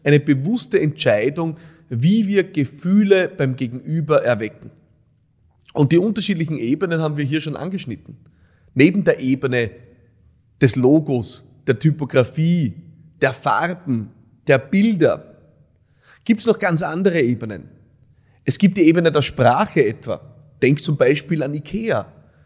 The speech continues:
Dass du dort per Du angesprochen wirst, ist Teil dieser Markenführung. Was es uns in der Marke vermitteln soll, ist wenig überraschend.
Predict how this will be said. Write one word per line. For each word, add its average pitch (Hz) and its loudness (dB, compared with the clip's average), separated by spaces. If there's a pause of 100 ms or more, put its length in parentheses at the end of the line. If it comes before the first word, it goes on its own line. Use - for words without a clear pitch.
(260)
Dass 147 0
du 175 -2
dort 160 0
per 151 2
Du 175 2
angesprochen 127 -4
wirst, 175 0
ist - -8
Teil 113 0
dieser 151 -6
Markenführung. 120 -8 (840)
Was 151 4
es 175 0
uns 175 -2
in 160 0
der 147 4
Marke 127 -2
vermitteln 123 -2
soll, 170 -2
ist 127 -6
wenig 147 -2
überraschend. 160 -4